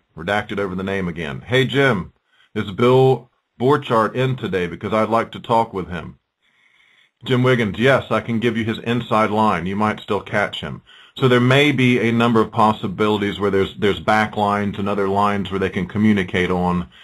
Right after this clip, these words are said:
and certainly just meeting someone in person without a cell phone and without recorders present is probably the best way, and maybe there's a whole lot of that going on. Next screen capture, Jim Wiggins.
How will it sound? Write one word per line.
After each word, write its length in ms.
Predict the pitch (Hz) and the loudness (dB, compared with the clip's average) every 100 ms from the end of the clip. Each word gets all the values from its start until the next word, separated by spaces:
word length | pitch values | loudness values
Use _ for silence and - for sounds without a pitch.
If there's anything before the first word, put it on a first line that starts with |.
| - | -6
and 200 | 98 90 | -4 -4
certainly 360 | - 117 104 101 | 0 2 2 0
just 200 | 98 101 | -2 2
meeting 360 | 110 113 107 | 2 4 0
someone 320 | - 107 101 95 | 0 -2 0 -2
in 120 | 90 | -2
person 480 | - 117 113 104 95 | 2 2 2 -4 -2
without 300 | 92 104 92 | 0 2 0
a 100 | - | 0
cell 240 | 107 101 | 2 2
phone 260 | 98 101 101 | 2 -2 -2
and 120 | 92 | -2
without 280 | 90 101 92 | 0 0 0
recorders 560 | 92 - 110 104 87 - | -2 -2 0 0 -2 -4
present 400 | 104 90 92 90 | 0 0 0 -4
is 80 | |
probably 440 | - 104 101 90 87 | 0 2 2 0 -6
the 80 | 87 | -6
best 400 | 92 110 104 95 | -2 -2 -2 -4
way, 200 | 82 87 | -4 -2
and 100 | 92 | -4
maybe 220 | 92 95 | -4 -4
there's 180 | 92 87 | -4 -4
a 60 | |
whole 180 | 82 113 | -2 2
lot 180 | 110 104 | 2 2
of 100 | 90 | 0
that 220 | 98 80 | -2 -4
going 280 | 87 82 90 | -6 -6 -6
on. 260 | 90 67 67 _ _ _ _ _ _ _ _ _ _ _ _ - - | -6 -8 -14 _ _ _ _ _ _ _ _ _ _ _ _ -12 -2
Next 280 | 120 123 - | 0 0 0
screen 280 | 127 131 | 2 2
capture, 400 | 127 101 71 - | 2 0 -2 -6
Jim 300 | 78 - 127 | -6 0 4
Wiggins. 380 | 131 139 98 82 | 4 4 0 -6